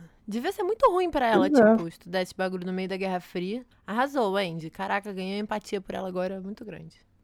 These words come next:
Speaker 1: Viu? Como você sempre conhece mais autores.
Speaker 2: <laughs>
Speaker 1: Enfim. Mas então, o livro dela, eu achei, tendo em vista que a gente leu a Judith Butler e a Cynthia Ruza, que são duas pessoas que têm dois argumentos muito redondos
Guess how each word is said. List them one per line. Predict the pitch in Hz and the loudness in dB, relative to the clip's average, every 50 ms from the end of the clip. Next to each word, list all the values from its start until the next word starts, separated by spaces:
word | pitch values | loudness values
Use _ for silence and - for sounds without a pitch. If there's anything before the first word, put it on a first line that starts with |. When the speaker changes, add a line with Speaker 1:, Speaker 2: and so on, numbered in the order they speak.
| _ - | _ 0
Speaker 1:
Viu? | - 320 - - | 4 4 6 6
Como | - 247 240 | 6 4 4
você | 233 262 | 2 -2
sempre | 247 - 311 370 - | -4 -4 -6 -6 -4
conhece | - 381 320 294 - 262 | -4 -4 -4 -2 -2 0
mais | 233 214 202 180 | 0 0 0 -2
autores. | 160 165 170 - 214 175 - 160 - - | -6 -6 -6 -4 -6 -6 -6 -10 -16 -18
Speaker 2:
<laughs> | - - - - - 262 - - 381 359 - 392 359 - - 247 - - - - - - - - _ _ _ - | -18 -16 -8 0 0 2 8 8 6 8 8 4 4 6 6 2 4 4 2 2 2 0 -20 -20 _ _ _ -4
Speaker 1:
Enfim. | 240 233 214 226 185 175 - _ _ _ _ _ - | -4 -2 -2 -2 -4 -4 -6 _ _ _ _ _ 4
Mas | 233 277 294 | 6 6 6
então, | 339 381 - 170 107 - | 6 6 4 4 2 2
o | |
livro | 160 220 277 254 220 196 | -2 -2 -2 -2 -2 0
dela, | - 208 196 151 113 87 - - - _ _ _ _ _ _ _ _ _ _ _ - | 2 2 2 2 0 -4 -10 -16 -20 _ _ _ _ _ _ _ _ _ _ _ 0
eu | 220 247 233 | 2 2 2
achei, | 190 180 - - - 202 180 156 - - - _ _ _ _ _ _ _ | 2 0 -2 -4 -4 -4 -4 -4 -8 -16 -20 _ _ _ _ _ _ _
tendo | - 240 247 269 | -2 -2 0 0
em | 269 240 | 0 -2
vista | 196 165 147 - - 214 _ _ _ _ _ _ _ _ | -4 -4 -8 -10 -18 -20 _ _ _ _ _ _ _ _
que | - - 214 208 196 185 175 143 - - _ - | -14 -10 -8 -8 -6 -6 -8 -10 -12 -16 _ -10
a | - 196 196 | -8 -6 -6
gente | 196 202 196 202 196 - 226 | -4 -4 -6 -6 -6 -4 -4
leu | 208 214 190 170 156 170 - - _ _ - | -2 -2 -2 -2 -4 -6 -8 -14 _ _ -4
a | 170 190 | -4 -2
Judith | 190 190 180 170 202 220 - 311 247 | -2 -4 -6 -6 -8 -6 -4 -4 -2
Butler | 214 202 180 165 - 170 170 160 | 0 0 0 0 -2 -4 -6 -4
e | 160 | -4
a | 160 175 | -6 -6
Cynthia | - - 196 196 226 226 | -6 -6 -2 0 0 0
Ruza, | 220 185 196 185 165 160 160 156 | 2 0 -4 -4 -4 -6 -8 -10
que | - - | -10 -8
são | - 175 180 | -6 -4 -2
duas | 170 202 247 254 - | -2 -2 -2 -2 -2
pessoas | - 269 247 - 208 190 185 - | -4 -4 -2 0 -2 -2 -2 -4
que | - | -6
têm | - 190 180 175 | -6 -6 -4 -2
dois | 175 185 208 233 | -2 -2 -2 -2
argumentos | 254 240 240 220 208 196 180 170 165 - - 185 | -2 -2 -2 -2 -2 -2 -2 -4 -6 -10 -8 -4
muito | 180 202 233 233 - 277 262 - _ _ _ _ _ _ _ _ _ - | -2 -2 -2 -2 -4 -6 -6 -6 _ _ _ _ _ _ _ _ _ -12
redondos | - 180 220 220 185 180 - 151 - - - - - | -6 -2 -2 0 2 2 0 0 -2 -10 -16 -18 -18